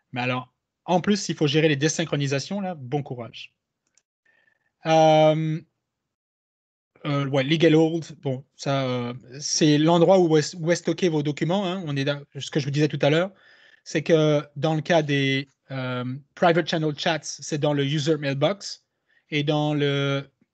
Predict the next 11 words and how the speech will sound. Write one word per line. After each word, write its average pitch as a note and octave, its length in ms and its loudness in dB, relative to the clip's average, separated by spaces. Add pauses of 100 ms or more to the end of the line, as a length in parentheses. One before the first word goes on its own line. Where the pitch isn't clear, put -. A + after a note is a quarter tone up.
private D#3+ 360 2
channel D3 380 -2
files, F#3+ 640 -2 (120)
c'est D3 180 -6
dans D3+ 120 -2
le C#3 120 0
dedicated D#3 640 0
private D3+ 340 -2
channel D3 320 -4 (340)
SharePoint D3 520 0
site. A2+ 360 -8